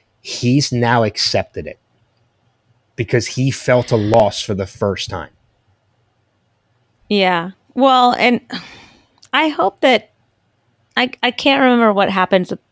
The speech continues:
Speaker 2: with, with these two characters and their dynamic, but I feel like Jack needs to relax a little bit and stop hating Sawyer, because I, if, if I was somebody that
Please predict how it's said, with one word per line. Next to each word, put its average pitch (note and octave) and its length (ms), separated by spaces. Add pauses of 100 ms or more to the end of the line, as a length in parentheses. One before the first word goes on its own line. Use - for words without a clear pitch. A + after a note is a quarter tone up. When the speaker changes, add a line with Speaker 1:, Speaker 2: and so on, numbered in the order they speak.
Speaker 2:
with, F#3+ 160 (100)
with - 160
these F#3+ 200
two - 160
characters F3 520
and F3+ 120
their F3+ 100
dynamic, F3+ 560
but - 180 (560)
I G#3 60
feel C4 360
like A3 440 (320)
Jack F#3+ 420
needs F#3+ 260
to - 120
relax F3 560
a F#3 40
little F#3 260
bit F3+ 220
and F3 100
stop E3+ 280
hating F3 400
Sawyer, F3 600 (180)
because F#3 640 (560)
I, - 160 (220)
if, A3+ 260
if G#3 220
I A#3 160
was B3+ 180
somebody G3+ 420
that F#3 320